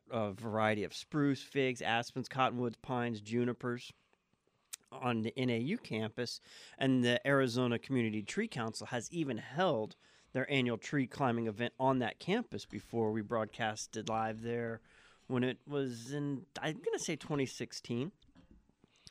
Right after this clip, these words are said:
Uh, and it's one of those places that the N A U campus itself,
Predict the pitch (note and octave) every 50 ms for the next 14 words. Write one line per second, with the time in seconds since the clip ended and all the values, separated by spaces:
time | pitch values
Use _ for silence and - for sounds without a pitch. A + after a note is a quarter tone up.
0 | - - - - - _ - C#3+ B2+ B2 A#2+ A2+ G#2+ A2 G#2 - - _ _ _
1 | _ _ _ _ _ _ _ _ _ _ _ - - C#3+ C#3 B2+ A#2+ A2+ G#2 -
2 | _ _ _ _ _ _ _ _ _ _ _ _ _ _ _ _ _ _ _ _
3 | _ _ - B2+ - - _ _ _ F#3 G#3+ A#3+ - - F3 D#3 C3 A#2+ G#2 B2
4 | A#2+ G#2+ - - - C3 A#2+ A#2 A2 - - B2+ A#2+ A2 - - - - _ _
5 | _ _ _ - - C3 A#2+ A2 B2 A#2+ A2+ A2 - _ _ _ - G3 A#3 A3+
6 | G3+ D#3+ C3+ C#3 D3 B2 - - C3 C3+ C#3 B2+ - A#2 - - - F#2 - -
7 | - - - B2+ A2 F#2 D2+ - - -